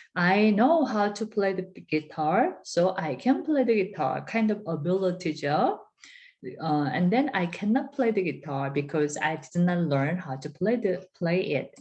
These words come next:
영화를 볼 수 있어요. Today I have a lot of time, so I can watch a movie. Kind of environment related possibility, just situation wise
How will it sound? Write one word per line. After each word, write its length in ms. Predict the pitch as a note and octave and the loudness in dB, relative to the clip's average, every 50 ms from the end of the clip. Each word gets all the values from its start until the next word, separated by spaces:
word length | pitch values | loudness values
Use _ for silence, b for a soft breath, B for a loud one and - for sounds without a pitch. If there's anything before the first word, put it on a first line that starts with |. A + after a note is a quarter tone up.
| - - _ _ B B B B B B B B B B B B B B | -20 -20 _ _ B B B B B B B B B B B B B B
영화를 600 | G#3 G#3+ A3+ B3+ B3+ D4 D#4+ D#4+ E4+ F4 F4 - | 6 6 8 8 6 6 6 6 6 6 4 6
볼 220 | - C4+ C4+ C4+ C4 | 6 6 6 6 4
수 200 | C4 - D4 C#4+ | 2 2 0 2
있어요. 1160 | C#4 B3 A3+ G#3+ - - - - - F#3+ F#3 F3+ F3 E3+ E3 D#3 D3+ D3 C#3 C3+ C3+ C3+ C#3+ | 2 4 2 0 -2 -6 -8 -4 0 0 2 2 2 2 2 2 2 0 0 0 0 -2 -4
Today 400 | - - C#4+ C#4 C#4+ C#4+ C#4+ C4+ | -6 -6 -2 0 2 4 4 2
I 220 | - G3 G3 G#3+ A3 | 2 0 0 0 2
have 220 | A#3+ C4 B3+ B3+ | 2 2 2 2
a 100 | B3 A3+ | 0 -2
lot 320 | A3+ A#3 A3+ A3+ A#3+ B3 | 0 -2 -2 -2 -2 -4
of 180 | A#3+ B3 - _ | -4 -6 -10 _
time, 800 | - - - A#3+ B3+ C#4+ E4 E4 D4+ B3+ B3 C4+ D#4+ E4+ - - - _ _ _ _ - | -18 -12 -6 -2 -2 -2 0 2 2 4 4 4 2 0 -4 -12 -18 _ _ _ _ -14
so 220 | - - C4+ B3+ | -2 2 4 4
I 180 | B3 - A3+ A#3 | 4 4 2 -2
can 280 | A3+ - C4+ C4 B3 A3+ | -2 0 0 0 2 2
watch 340 | A3+ A3+ A#3 A3+ - - | 0 0 -2 -2 -2 -2
a 100 | C4 B3 | 0 2
movie. 720 | A#3 A3 G#3+ A3+ C4 D#4 F4 E4+ - A#3 G3+ F3+ E3+ D#3 E3+ | 4 6 6 6 4 2 0 0 0 2 2 2 0 -4 -6
Kind 280 | - - - G#3 F#3 F#3+ | -8 -8 -8 -6 -4 -4
of 180 | F#3+ F#3 F#3 B B B B F3 B | -4 -4 -6 B B B B -16 B
environment 560 | B G3+ G3 G3 F#3+ F#3+ F#3 F#3 F#3 F#3 F#3 F#3+ | B -4 -2 0 2 2 2 2 2 0 0 0
related 680 | F#3+ F3 E3+ E3+ F3+ F3+ F3+ E3+ E3+ F3 E3+ - - - _ - | 0 0 2 2 2 4 2 2 2 0 -2 -6 -12 -20 _ -16
possibility, 880 | - - F#3+ F#3+ F#3 - F#3+ F3+ E3+ E3 D#3+ E3 E3+ - - F3+ F#3 F#3 | -10 -8 -6 -6 -4 -4 -4 -2 -2 -2 -2 -2 -4 -4 -4 -4 -4 -4
just 320 | - D4+ E4+ E4+ - - | -4 -6 -6 -6 -4 -4
situation 540 | - - C#4 - - B3 A3+ - A3+ G#3+ G#3 | -4 -4 -2 -2 -4 -2 -2 0 0 0 0
wise 340 | F#3+ F3 F3 F#3+ A#3 A#3 | 0 0 0 0 -2 -2